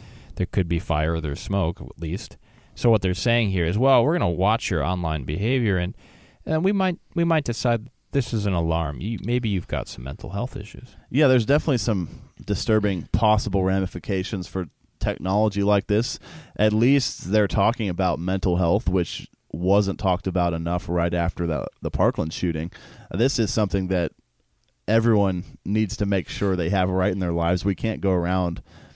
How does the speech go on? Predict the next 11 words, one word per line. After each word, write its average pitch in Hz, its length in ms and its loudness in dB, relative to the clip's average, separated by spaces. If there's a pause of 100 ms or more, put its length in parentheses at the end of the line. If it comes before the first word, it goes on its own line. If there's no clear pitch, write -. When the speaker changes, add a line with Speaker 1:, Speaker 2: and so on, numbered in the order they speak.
(160)
Speaker 2:
mentally 95 440 0
unstable, 90 720 0
on 95 160 -2
the 92 60 -4
verge 90 340 -2
of 87 100 -4
snapping 92 560 -2
at 87 120 -2
any 87 180 -2
moment, 90 420 0
like 87 440 -4